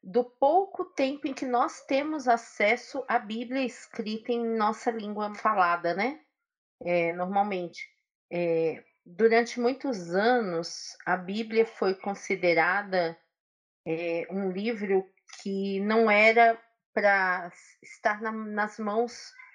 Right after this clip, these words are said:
de todos os leigos,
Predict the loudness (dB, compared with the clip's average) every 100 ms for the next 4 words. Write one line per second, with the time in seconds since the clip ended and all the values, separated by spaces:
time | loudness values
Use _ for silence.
0 | _ _ _ _ _ _ -12 -10 -10 _
1 | 4 6 4 -2 -4 -6 -6 -8 -16 -18
2 | -20 -20 -20 _ _ -8 0 2 2 -2
3 | -8 -10 -12 -20